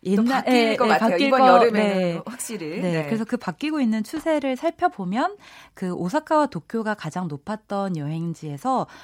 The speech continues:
Speaker 1: 점점 다낭이 추격을 하고 있거든요.
Speaker 2: 아, 베트남이요?
Speaker 1: 네, 그래서 베트남 여행을 최근에 굉장히 많이 가고 있는데 많이 가고 있는 베트남 여행 중에서도 다낭에 대한 인기가 가장 높게 나타나고 있습니다.
Speaker 2: 네,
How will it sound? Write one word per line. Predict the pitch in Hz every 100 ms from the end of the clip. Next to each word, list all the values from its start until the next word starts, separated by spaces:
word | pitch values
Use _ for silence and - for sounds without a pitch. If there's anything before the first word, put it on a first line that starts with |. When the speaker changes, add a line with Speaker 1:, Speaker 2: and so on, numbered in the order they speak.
| -
Speaker 1:
점점 | 185 175 170
다낭이 | - 170 208 302 294 262 247
추격을 | - 277 247 196
하고 | 240 220
있거든요. | 135 175 147 143 190 190
Speaker 2:
아, | 147 139 147
베트남이요? | 185 208 208 180 139 120 123
Speaker 1:
네, | 190 175 156 143
그래서 | 202 202 214 196
베트남 | 175 - 294 302
여행을 | 196 170 196 196 196 190
최근에 | - 302 311 269
굉장히 | 175 160 175
많이 | 139 143 190
가고 | 196 180
있는데 | 143 139 151 294 370 - - -
많이 | 151 160 190
가고 | - 143 180 185
있는 | 156 143 156 165
베트남 | 151 147 202 190 139
여행 | 139 170 160
중에서도 | - 170 175 147 139 294 349 - - -
다낭에 | - 170 226 262 254
대한 | 170 160
인기가 | 143 135 143 151
가장 | - 180 180
높게 | 143 - - 160
나타나고 | 135 - 165 139
있습니다. | 135 - 135 127 156 135
Speaker 2:
네, | 185 180 151